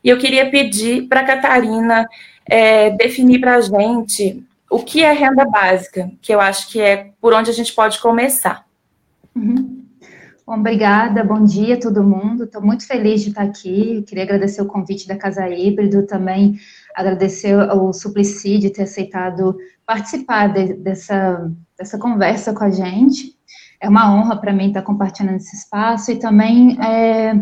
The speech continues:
Speaker 2: trazer um pouco das reflexões que eu discuti um pouco lá na Bélgica e também, é, pensar nisso num contexto brasileiro, né?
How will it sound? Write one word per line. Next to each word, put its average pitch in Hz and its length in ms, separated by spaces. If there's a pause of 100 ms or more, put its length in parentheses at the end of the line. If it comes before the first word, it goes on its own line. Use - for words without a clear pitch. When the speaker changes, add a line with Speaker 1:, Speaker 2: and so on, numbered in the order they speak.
(140)
Speaker 2:
trazer 269 320
um 262 120
pouco 254 180
das 262 180
reflexões 254 840 (560)
que 247 540
eu 240 140
discuti - 460
um 262 140
pouco 220 300
lá 202 340
na 202 120
Bélgica 208 520
e 202 80
também, 202 600
é, 202 120
pensar 208 460
nisso 208 380
num 214 120
contexto 208 800
brasileiro, 208 640
né? 202 260